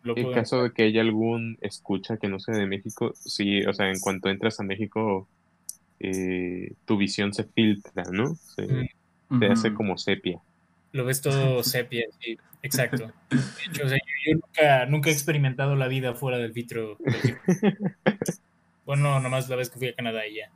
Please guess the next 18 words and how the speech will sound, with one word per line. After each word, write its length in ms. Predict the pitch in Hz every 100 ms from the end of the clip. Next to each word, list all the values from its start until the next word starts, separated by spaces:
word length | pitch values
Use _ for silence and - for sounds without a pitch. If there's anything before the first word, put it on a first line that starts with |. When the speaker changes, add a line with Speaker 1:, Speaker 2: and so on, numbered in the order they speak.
| - - - -
Speaker 1:
<laughs> 680 | 143 - - 120 - - - - _ _ _ _ - - _ _ _ _
Speaker 3:
Ot-, 140 | 143 120 - - 127
otra 220 | 123 185 220
Speaker 1:
Sí. 60 | -
Speaker 3:
cosa 640 | - 143 131 - 131 147 -
que, 560 | 123 117 110 107 104 - _ _ _ _ _ _ _
que 160 | 120 - _
puedo 460 | 123 113 110 123 117
decir 380 | 110 107 120 113
de 80 | 120
Eugenio 380 | 120 123 113 131
Derbez 420 | 110 107 117 -
es 200 | 120 -
que 600 | - 139 131 120 110 104 - -
ha-, 300 | 143 147 156
hay 120 | 202
veces 680 | 240 294 - 302 285 - -
en 220 | 160 143